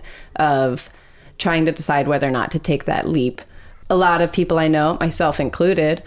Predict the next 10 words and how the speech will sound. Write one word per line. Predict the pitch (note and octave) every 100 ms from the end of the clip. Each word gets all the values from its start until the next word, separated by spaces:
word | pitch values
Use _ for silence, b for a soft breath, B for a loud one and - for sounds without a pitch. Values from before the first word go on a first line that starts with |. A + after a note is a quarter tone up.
| B B B
are | D#3+ D3 C#3 C3+ -
interested | F3+ E3+ D#3 - D3+
in | C#3 C3+
starting | - D#3 C#3 D3+
our | D#3+
own | F3+
businesses | B3 A#3+ E3+ - D3+ C#3+ -
because | E3+ E3+ D#3+ D#3+
of | D#3 D3+
different, | D#3+ - C#3